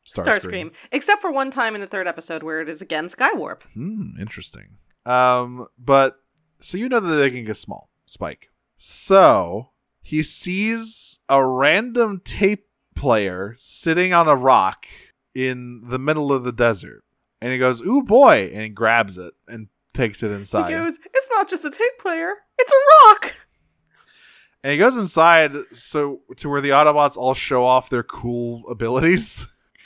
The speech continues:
Speaker 1: <laughs> They're just like, "Hey, check this out. Check out what my toy can do in the lore." Not in real life. Like, Mirage turns invisible, Hound shows off his
Speaker 2: Yeah.
Speaker 1: fucking hollow matter avatar. They don't call it that, but that's what it is.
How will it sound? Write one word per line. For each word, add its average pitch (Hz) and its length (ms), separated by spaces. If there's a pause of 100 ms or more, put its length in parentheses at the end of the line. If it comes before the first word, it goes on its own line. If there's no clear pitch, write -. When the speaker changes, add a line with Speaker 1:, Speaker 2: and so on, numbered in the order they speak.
(120)
Speaker 1:
<laughs> - 520
They're 127 120
just 139 120
like, 151 120
"Hey, 220 180
check 190 260
this 262 220
out. 160 220
Check 220 200
out 226 140
what 202 140
my 214 200
toy 170 300
can 139 160
do 135 180
in 120 100
the 120 60
lore." 175 560
Not 135 220
in 139 60
real 117 180
life. 120 480 (320)
Like, 107 240
Mirage 117 640
turns 123 260
invisible, 107 1000
Hound 110 480
shows 110 260
off 110 160
his 117 140
Speaker 2:
Yeah. 247 220
Speaker 1:
fucking 196 920
hollow 101 380
matter 104 340
avatar. 104 880
They 107 80
don't 107 160
call 92 240
it 87 80
that, 90 140
but 95 80
that's 98 180
what 92 100
it 92 100
is. 95 460